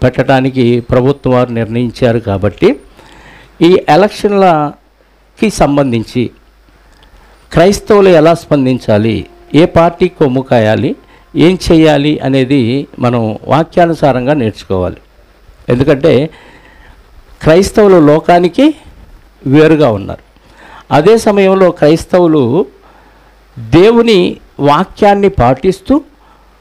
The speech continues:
లోకములో ప్రభుత్వాలు ఏర్పాటు చేసిన వారు విధి విధానాలకు కూడా లోబడి ఉండాలి కదా. కాబట్టి ఇటు ప్రభుత్వాన్ని గౌరవిస్తూ,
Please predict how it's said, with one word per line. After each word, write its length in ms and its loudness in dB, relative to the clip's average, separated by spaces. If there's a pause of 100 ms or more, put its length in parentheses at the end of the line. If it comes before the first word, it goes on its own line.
(120)
లోకములో 720 2
ప్రభుత్వాలు 880 0
ఏర్పాటు 640 0
చేసిన 540 -4
వారు 280 0
విధి 420 -2
విధానాలకు 720 0
కూడా 180 2
లోబడి 380 0
ఉండాలి 300 -4 (1120)
కదా. 200 0 (800)
కాబట్టి 600 0 (680)
ఇటు 120 -2
ప్రభుత్వాన్ని 720 0
గౌరవిస్తూ, 720 -2